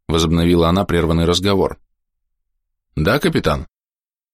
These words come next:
«Встретимся на набережной у моста Альма». «Я приезжаю с бригадой?»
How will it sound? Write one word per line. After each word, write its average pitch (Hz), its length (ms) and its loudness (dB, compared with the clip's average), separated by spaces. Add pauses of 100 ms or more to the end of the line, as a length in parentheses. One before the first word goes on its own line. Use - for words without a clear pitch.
(320)
«Встретимся 131 560 0
на 127 100 0
набережной 110 560 2
у 113 120 -2
моста 110 360 2
Альма». 110 320 0 (920)
«Я 87 220 2
приезжаю 120 500 4
с 107 60 2
бригадой?» 113 560 2